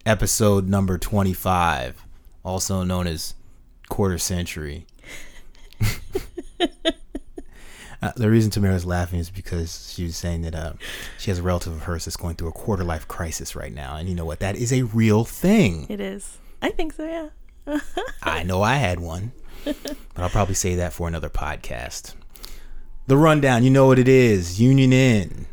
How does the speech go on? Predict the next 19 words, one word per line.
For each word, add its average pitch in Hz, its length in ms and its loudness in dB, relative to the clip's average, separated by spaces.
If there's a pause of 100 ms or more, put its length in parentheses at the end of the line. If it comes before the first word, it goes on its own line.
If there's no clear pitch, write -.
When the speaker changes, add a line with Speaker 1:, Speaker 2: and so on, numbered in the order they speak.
Speaker 1:
eleven 107 280 2
twelve, 104 320 4
eleven 101 220 2
fourteen 101 540 0
Third 113 320 4
Street 98 340 -2
Northeast, 107 1160 0 (100)
steps - 560 0
from 104 240 0
Nome 101 300 2
Gallaudet 95 420 0
Metro 92 320 -6
Station. 85 640 -8 (580)
Nice 107 320 0
brisk - 420 0
walk 98 500 2
to 101 180 -2
Union 98 320 0
Station. 90 600 -4